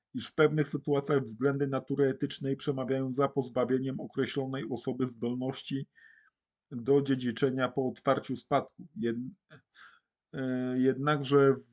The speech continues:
doktrynie przyjmuje się, że powołany, e, zapis zawiera zamknięty katalog krzy-, przyczyn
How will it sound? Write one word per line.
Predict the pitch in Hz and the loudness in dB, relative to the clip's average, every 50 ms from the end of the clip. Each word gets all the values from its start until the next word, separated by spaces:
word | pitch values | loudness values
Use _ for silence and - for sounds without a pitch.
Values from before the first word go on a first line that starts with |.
| - - - | -20 -20 -18
doktrynie | - 110 131 135 - - - 180 175 170 151 127 127 131 143 | -8 -2 -2 -2 -2 -2 -2 0 2 2 0 0 0 0 0
przyjmuje | 143 - - 147 139 139 147 151 147 143 135 | -2 -2 0 0 2 2 2 2 2 2 2
się, | 135 - - 143 143 139 | 2 0 -2 -2 -2 0
że | 135 143 139 | 2 2 0
powołany, | 139 - 147 131 - 139 139 135 139 143 139 139 139 135 139 139 - _ _ _ _ _ - - _ _ _ _ _ - | 0 0 -4 -2 0 0 0 0 0 0 0 -2 -2 -2 -2 -4 -6 _ _ _ _ _ -20 -20 _ _ _ _ _ -10
e, | 139 139 131 127 120 | -6 -4 -2 -2 -2
zapis | 117 117 143 139 139 - 143 135 131 | -2 0 -2 -2 -2 -2 -6 -6 -2
zawiera | 123 139 135 127 139 143 143 139 | 0 0 2 4 4 4 4 4
zamknięty | 135 135 135 131 127 - - 143 135 135 - 135 | 2 2 0 -2 -2 -4 -4 -4 -4 -2 -2 -4
katalog | - - 143 135 - 139 135 135 131 - _ _ | -2 -2 -4 -2 -2 -2 0 0 -2 -4 _ _
krzy-, | - - - - - 160 147 - _ - - - _ _ | -16 -12 -6 0 0 0 0 0 _ -20 -20 -20 _ _
przyczyn | - - - 175 151 - - - 123 120 131 147 160 | -8 0 4 4 4 4 2 -2 0 0 0 -2 -4